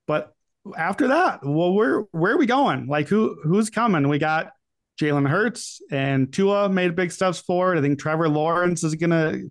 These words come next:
continue to move toward that path. Is it Justin Fields? Is it, is it Trey Lance or someone? Is it a rookie coming up? I think we're kinda seeing the quarterback changing the guard. We saw Rodgers, Brady,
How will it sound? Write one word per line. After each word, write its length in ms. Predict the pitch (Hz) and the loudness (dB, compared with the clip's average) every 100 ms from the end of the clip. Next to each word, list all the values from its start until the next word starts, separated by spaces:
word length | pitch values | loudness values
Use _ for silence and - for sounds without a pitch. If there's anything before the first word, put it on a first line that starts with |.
| - | -4
continue 360 | 160 - 180 | -2 0 2
to 80 | 175 | 2
move 220 | 175 170 | 2 0
toward 340 | - 175 175 170 | -2 -2 0 0
that 200 | 175 - - | -2 -4 -10
path. 500 | - 175 170 170 - _ _ _ _ _ - | -6 -2 0 -2 -6 _ _ _ _ _ -4
Is 100 | 131 | -2
it 80 | 131 | 0
Justin 420 | 143 147 147 123 | -2 -2 -4 -4
Fields? 760 | - 202 202 190 185 165 - - _ - | 0 0 2 2 0 -4 -10 -16 _ -6
Is 140 | 131 | -2
it, 120 | 131 131 | 0 0
is 160 | 127 | 0
it 140 | 143 - | -4 -6
Trey 200 | 160 147 | -4 -2
Lance 400 | 147 190 190 185 | 0 0 0 0
or 100 | 170 | 0
someone? 680 | 185 170 170 175 170 170 | 0 0 2 2 2 2
Is 200 | 151 143 | 2 0
it 100 | 143 | 0
a 80 | 131 | -2
rookie 440 | 120 170 175 185 170 | 0 -2 0 -2 -2
coming 460 | 180 170 165 170 | -2 -2 0 0
up? 320 | 165 160 160 _ _ _ _ | 2 0 -4 _ _ _ _
I 120 | - 139 | -6 -2
think 240 | 180 208 | -2 0
we're 140 | 208 | -2
kinda 260 | 190 190 175 | 0 0 0
seeing 580 | - 190 190 180 180 170 _ _ - | 0 0 2 2 2 -2 _ _ -8
the 80 | 147 | -6
quarterback 500 | 143 170 170 170 165 | -2 -2 0 -2 -2
changing 420 | - 165 165 160 | 0 0 2 2
the 80 | 143 | 0
guard. 280 | 160 151 135 | 0 0 0
We 100 | 143 | 0
saw 420 | 180 180 180 175 - - | 0 0 2 0 -4 -8
Rodgers, 600 | 135 151 170 175 175 143 | -4 -2 0 0 0 0
Brady, 760 | 135 143 170 175 175 170 170 | -2 0 2 2 2 2 0